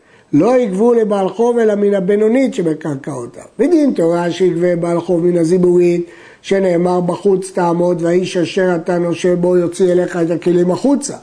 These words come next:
מה דרכו של אדם להוציא? איזה כלים הוא יוציא? בחוץ שבכליו, הכי פשוטים. אבל תקנו חכמים בבינוני כדי שלא תנעול דלת בפני לווים. במה דברים אמורים? בבא להיפרע מן הלווה עצמו,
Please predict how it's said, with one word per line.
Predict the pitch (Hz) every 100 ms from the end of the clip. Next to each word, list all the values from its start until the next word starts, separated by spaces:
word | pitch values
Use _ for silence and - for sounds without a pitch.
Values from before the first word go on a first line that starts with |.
| - - -
מה | 165 190
דרכו | 202 180 196 190
של | 180
אדם | 185 170 170 170
להוציא? | 170 165 - 160
איזה | 165 185
כלים | 170 175 175
הוא | 170 160
יוציא? | 147 - 135 131 - -
בחוץ | 185 277 339 339
שבכליו, | 175 147 151 127 - -
הכי | 131 196
פשוטים. | 185 - 226 208 294 165 - - - -
אבל | 131 127 123
תקנו | 127 135 147
חכמים | 160 185 196 208 277 311 262
בבינוני | 220 214 214 220 294 294 277
כדי | 214 220 247
שלא | 233 208 220 233
תנעול | 208 202 208
דלת | 196 277 262 233 214
בפני | 190 175 165 156
לווים. | 156 139 113 98 - - - -
במה | 160 233 269 220
דברים | 180 175 175 175 175
אמורים? | 170 165 175 175
בבא | 175 170 175
להיפרע | 175 175 175 170 175
מן | 175 170
הלווה | 170 170 170 175
עצמו, | 175 - 220 262 170